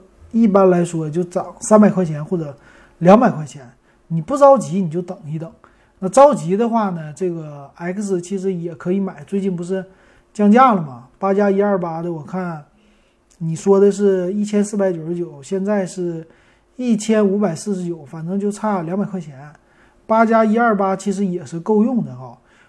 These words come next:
我觉得现在的手机呢，你不玩游戏的话哈，六个 G 的内存是够用的，足够用的。那这两个呢，对，对比起来看呢，当然这个最新的我还是更喜欢的了，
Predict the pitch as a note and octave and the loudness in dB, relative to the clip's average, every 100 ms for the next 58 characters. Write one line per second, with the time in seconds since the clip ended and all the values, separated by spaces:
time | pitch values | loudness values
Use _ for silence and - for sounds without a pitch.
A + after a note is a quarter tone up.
0 | _ F3+ E3+ F#3+ C4 - D4 D4 C4+ A#3 | _ -4 2 4 4 0 2 6 6 6
1 | G#3 G3+ F#3 F3 E3+ F3 E3 E3+ F3 F#3 | 4 4 2 0 -4 -6 -4 -4 -4 -4
2 | E3+ D#3+ A#3 A#3+ A3+ F3+ G3+ D4 B3+ D#3+ | -6 -2 2 4 4 2 -2 -2 -2 -4
3 | D#3+ D#3 C3+ C3 B2 _ _ _ B3+ D#4 | -6 -12 -14 -16 -18 _ _ _ -4 0
4 | B3 G#3 A3 G3 G3 G3+ G3+ D3+ - C4+ | 0 0 0 -2 0 0 -2 -12 -8 -6
5 | G#3 F3+ D3+ C3+ A#2+ _ _ _ D#3 E3 | 0 0 -2 -10 -18 _ _ _ -8 0
6 | A#3 E3+ C3 B2 _ _ _ _ _ - | 2 2 -2 -18 _ _ _ _ _ -20
7 | _ _ - B3 A#3+ E4+ A#3 G#3+ F3+ F3 | _ _ -8 -4 4 4 4 0 -2 -2
8 | G3+ G3+ G3 G#3+ G#3 D4+ B3+ E3+ D#3 D#3+ | 2 2 0 -4 -6 -6 -4 -6 -8 -10
9 | D#3 - D#3+ D#3+ E3+ - C4 F#3 D#3 C#3+ | -10 -12 -10 -10 -8 -4 -2 -2 -6 -14
10 | C#3 _ _ _ - G3+ G3 F3 F3 F#3+ | -20 _ _ _ -8 -4 -2 -4 -2 -4
11 | E3+ D#3+ - A3+ G#3 - E3 D3+ D3+ C#3+ | -4 -8 -6 -6 -4 -6 -6 -6 -10 -14
12 | C#3+ C#3 C#3+ D3 E3+ F#3+ E3 C#3 B2 B2 | -14 -14 -12 -8 -6 -4 -6 -10 -16 -18
13 | A#2 A2+ | -18 -20